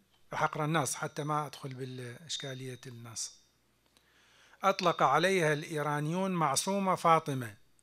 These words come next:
أو معصومة قم، لأن معصوم بالفارسية"، وأنا ما أعرف الفارسية،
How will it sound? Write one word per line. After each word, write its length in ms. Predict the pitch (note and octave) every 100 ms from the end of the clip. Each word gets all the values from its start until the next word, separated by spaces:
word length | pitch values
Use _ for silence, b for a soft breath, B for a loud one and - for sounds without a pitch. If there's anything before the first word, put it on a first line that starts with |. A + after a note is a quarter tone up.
| _ F3
أو 200 | F#3 F#3
معصومة 600 | E3+ C#3+ - F3 E3+ D#3+
قم، 460 | - E3 D3+ A#2 - b b b b b
لأن 400 | E3 F3 F3+ F3
معصوم 600 | E3 C#3+ - G3 F#3 D3+
بالفارسية"، 1000 | D3 C#3 D3+ D3+ D3 F3 F3+ F3 E3+ G3 -
وأنا 220 | D#3 D3+
ما 60 | D#3
أعرف 240 | C3+ C3+ B2
الفارسية، 680 | B2+ A#2+ A2+ - G2+ G#2+